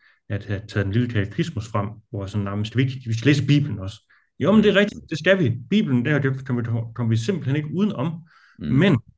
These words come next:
Speaker 1: bekendelsesskrifterne, de, de viser os, hvad det er, vi tror på os.
Speaker 2: Mm,
Speaker 1: De er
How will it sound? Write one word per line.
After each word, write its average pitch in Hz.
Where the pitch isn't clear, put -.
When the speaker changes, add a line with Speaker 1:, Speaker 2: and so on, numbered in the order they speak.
Speaker 1:
bekendelsesskrifterne, 113
de, 151
de 143
viser 135
os, 104
hvad 110
det 104
er, 127
vi 139
tror 147
på 101
os. 101
Speaker 2:
Mm, 80
Speaker 1:
De 165
er -